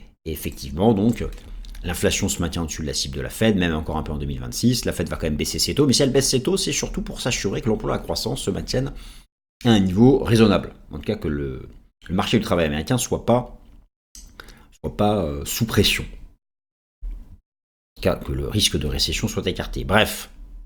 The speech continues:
un régime qui tend vers la stagflation, et effectivement, c'est un facteur de soutien pour le gold. Donc ça, c'est le tableau que j'ai fait copier-coller du tableau que j'avais, euh, proposé début septembre. Je vous avais dit l'impact serait bullish sur le gold, et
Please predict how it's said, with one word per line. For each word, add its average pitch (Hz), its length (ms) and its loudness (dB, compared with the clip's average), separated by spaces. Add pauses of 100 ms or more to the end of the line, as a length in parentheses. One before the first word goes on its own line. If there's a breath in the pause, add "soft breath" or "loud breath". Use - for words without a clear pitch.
(220)
un 113 120 8
régime 110 640 10
qui - 120 -12
tend 101 200 2
vers 73 120 0
la 69 60 -2
stagflation, 117 680 0 (640 soft breath)
et 80 80 0
effectivement, 85 720 2
c'est - 260 0
un - 40 -2
facteur 78 320 -6
de 71 80 -6
soutien - 300 -10
pour - 140 -6
le 62 80 -6
gold. 113 420 4 (600 loud breath)
Donc - 100 -12
ça, 95 160 2
c'est - 140 -4
le 69 80 -6
tableau 87 220 2
que 71 60 0
j'ai 73 60 -2
fait - 140 -10
copier-coller 85 480 0
du 69 100 -4
tableau 78 320 -2
que 69 160 -6
j'avais, 65 340 -6
euh, 62 460 -8 (480)
proposé 92 380 4
début 71 220 -2
septembre. 131 580 4 (400 loud breath)
Je 82 80 -4
vous 80 160 0
avais 87 180 2
dit 95 180 0
l'impact 92 380 0
serait 78 480 -2
bullish 113 420 6
sur 80 120 -2
le 67 100 -4
gold, 170 480 8 (840)
et 98 180 2